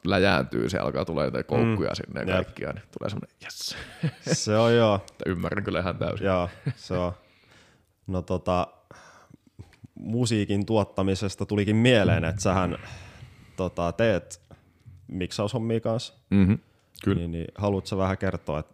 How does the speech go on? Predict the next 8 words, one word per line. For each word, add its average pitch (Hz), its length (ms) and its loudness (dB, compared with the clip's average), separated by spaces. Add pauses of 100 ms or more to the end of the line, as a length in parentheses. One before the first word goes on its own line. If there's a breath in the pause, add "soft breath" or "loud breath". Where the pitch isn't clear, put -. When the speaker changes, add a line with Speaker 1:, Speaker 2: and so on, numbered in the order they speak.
Speaker 2:
millaista, 73 500 -10 (340)
millaista 73 360 -8
hommaa 60 380 -6
ja 85 100 -8 (560 loud breath)
Speaker 1:
Joo, 180 260 2
Speaker 2:
tämmöistä? 104 260 2
Speaker 1:
siis 139 140 0
tota, 139 380 -2